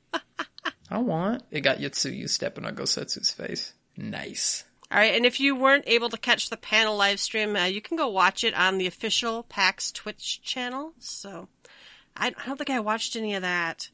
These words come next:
Speaker 2: Uh, this one I didn't catch.
Speaker 1: Oh.
Speaker 2: I, I didn't catch. Uh, we watched pax the entire time, and I think we, like, switched over to it.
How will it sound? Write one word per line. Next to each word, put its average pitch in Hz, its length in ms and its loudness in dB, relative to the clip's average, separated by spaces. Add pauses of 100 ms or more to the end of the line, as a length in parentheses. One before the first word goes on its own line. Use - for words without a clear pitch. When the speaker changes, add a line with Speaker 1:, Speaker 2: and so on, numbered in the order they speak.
(800)
Speaker 2:
Uh, 156 240 10
this 180 240 6
one 214 140 8
I 185 60 12
didn't 160 200 6
catch. 110 480 4
Speaker 1:
Oh. 123 40 2
Speaker 2:
I, 127 220 4
I - 20 4
didn't 131 180 2
catch. 123 400 2
Uh, 127 120 2 (100)
we 226 180 6
watched 330 380 6
pax 190 340 6
the 180 120 6
entire 147 340 4
time, 151 220 6 (260)
and 180 100 6
I 196 40 10
think 359 260 2
we, 160 380 4
like, 135 200 4
switched - 380 4
over 131 380 4
to 151 280 2
it. 151 160 2